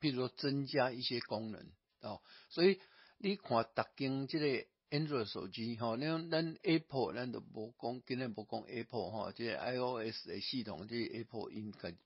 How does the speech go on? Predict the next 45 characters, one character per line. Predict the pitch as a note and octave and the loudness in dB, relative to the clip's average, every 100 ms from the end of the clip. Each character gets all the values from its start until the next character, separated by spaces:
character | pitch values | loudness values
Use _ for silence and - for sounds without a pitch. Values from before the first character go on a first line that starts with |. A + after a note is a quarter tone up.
| - | -12
独 | G2 | -8
立 | A2 A2+ F#2+ | -4 -2 -2
的 | - D2+ | -6 -10
一 | D2+ D#2 | -8 -8
个 | - | -6
作 | A2 G2+ | -4 -2
业 | |
系 | F#2+ G#2 | -4 -8
统。 | - - - - - - | -10 -14 -18 -20 -20 -14
咱 | - D3+ D#3+ | -2 0 0
讲 | D#3+ D3+ | -2 0
这 | D#3 - | -2 -4
Android | - E3+ E3+ D3 | -2 0 0 -2
作 | C3+ D3+ | -2 0
业 | D3 | 0
系 | D#3 C3+ | -2 -4
统 | G#2+ | -4
是 | - A2+ - - | -4 -6 -6 -4
足 | D#3 - | -4 -2
多 | A2+ G2 | -2 0
间， | - G#2 A2 _ _ _ | -2 -4 -4 _ _ _
这 | - C3 | -2 0
个 | A#2 G#2 - | 0 -2 -4
手 | B2+ | -6
机， | A#2+ A2+ A2 - _ - | -4 -6 -6 -10 _ -8
做 | C3 | -6
手 | A#2+ A#2+ | -4 -6
机 | - A2+ | -6 -4
的 | G#2 | -4
硬 | - A#2 | -4 -6
体 | G2+ F#2+ | -8 -10
厂 | F#2 C#2 - | -10 -12 -8
商， | G#2 G2+ - - - | -6 -8 -12 -20 -14
因 | - G#2 | -6 -2
拢 | A2+ A2+ - _ _ _ _ | -2 -4 -6 _ _ _ _
用 | - A2+ F#2+ | -4 -4 -4
的 | G2 | -8
这 | - A#2 | -6 -6
个 | G2 | -4
作 | - G2+ | -4 -4
业 | G2+ | -4
系 | B2+ | -8
统， | G2+ F2 F2 | -10 -12 0
但 | D3+ D3 | 4 4
是 | C3+ D3+ | 4 2